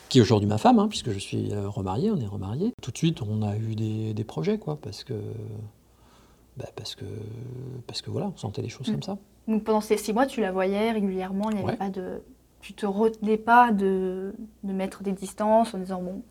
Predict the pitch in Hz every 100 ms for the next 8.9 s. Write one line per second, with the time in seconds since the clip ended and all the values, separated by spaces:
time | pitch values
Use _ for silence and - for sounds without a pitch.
0 | - - 180 190 - - - 185 - 190
1 | 170 - - 208 214 214 - 208 202 190
2 | 196 180 - 214 208 208 214 185 185 -
3 | 202 208 190 - - 120 101 - _ _
4 | - 117 - 113 - - - 113 - 107
5 | 101 98 - _ 208 185 151 131 123 123
6 | 104 - 117 - 101 98 87 98 - -
7 | 110 104 98 101 113 107 98 - - -
8 | - - - 90 - 92 87 90